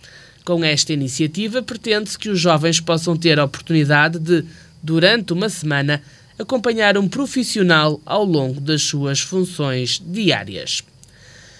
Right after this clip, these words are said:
No próximo domingo realiza-se a sexta Cão Minhada Solidária, organizada pelo Centro Veterinário de Vilamiã, em colaboração com a Associação Lousada Animal.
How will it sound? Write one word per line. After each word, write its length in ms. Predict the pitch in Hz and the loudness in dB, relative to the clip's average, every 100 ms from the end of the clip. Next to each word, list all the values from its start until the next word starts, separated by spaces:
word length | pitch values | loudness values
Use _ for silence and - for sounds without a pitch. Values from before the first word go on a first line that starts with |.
| - - - | -20 -18 -8
No 120 | 269 | -4
próximo 540 | 240 233 214 220 214 | 4 4 4 -2 -4
domingo 540 | 185 220 214 196 151 143 | -4 -2 0 0 -2 -2
realiza-se 760 | 160 175 170 165 160 156 - | 2 2 2 0 0 -2 0
a 140 | 160 151 | 0 0
sexta 600 | 160 - 208 220 - 202 | -4 -2 0 2 2 0
Cão 360 | 175 175 214 240 | -2 0 0 0
Minhada 580 | 226 190 175 156 147 147 | 0 2 4 4 2 -2
Solidária, 760 | - 131 131 147 151 160 165 - - - _ | -6 -8 -6 0 2 2 2 -4 -20 -20 _
organizada 680 | 220 254 254 226 202 175 175 | -6 -2 -2 0 2 2 2
pelo 180 | 175 170 | -2 -6
Centro 400 | 165 185 170 165 | -2 0 0 -2
Veterinário 640 | 156 165 160 160 143 139 | -4 -2 0 2 2 0
de 120 | 127 | -4
Vilamiã, 580 | 143 139 135 135 147 175 | -6 -4 -2 -2 2 2
em 100 | 185 | 2
colaboração 840 | 180 226 220 185 160 147 - 170 165 | -2 -4 -2 -2 0 -2 0 -2 -2
com 240 | 160 160 | -2 0
a 40 | 185 | 0
Associação 640 | 180 151 147 123 170 160 | -2 -6 -6 -4 0 0
Lousada 520 | 147 139 165 170 156 | 0 -2 0 0 2
Animal. 420 | 156 147 147 123 | 0 0 -2 -4